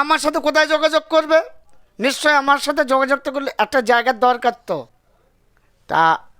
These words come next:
আপনারা আসবেন, যোগাযোগ করবেন। ভিডিওটা অনুরোধ করে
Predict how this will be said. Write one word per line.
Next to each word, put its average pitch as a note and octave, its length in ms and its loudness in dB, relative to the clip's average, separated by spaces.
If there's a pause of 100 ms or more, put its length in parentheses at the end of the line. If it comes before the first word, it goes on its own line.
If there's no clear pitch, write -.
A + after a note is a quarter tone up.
(180)
আপনারা C4 320 0 (140)
আসবেন, A#3+ 360 2 (680)
যোগাযোগ G#3 460 0 (140)
করবেন। C4+ 340 2 (560)
ভিডিওটা A3+ 560 2 (520)
অনুরোধ G3+ 400 0
করে C4 140 4